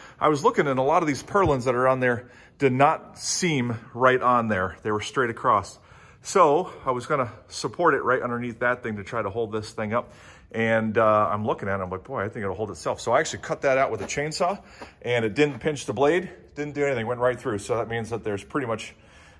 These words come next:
um, no pressure right now, downward pressure on that,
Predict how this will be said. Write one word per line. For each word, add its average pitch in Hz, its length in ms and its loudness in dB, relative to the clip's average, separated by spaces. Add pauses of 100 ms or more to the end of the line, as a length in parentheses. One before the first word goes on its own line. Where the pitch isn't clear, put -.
um, 98 480 0 (600)
no 120 240 4
pressure 107 480 0
right 95 220 -2
now, 98 220 0
downward 104 320 -4
pressure 101 420 -4
on 92 140 -6
that, 90 260 -8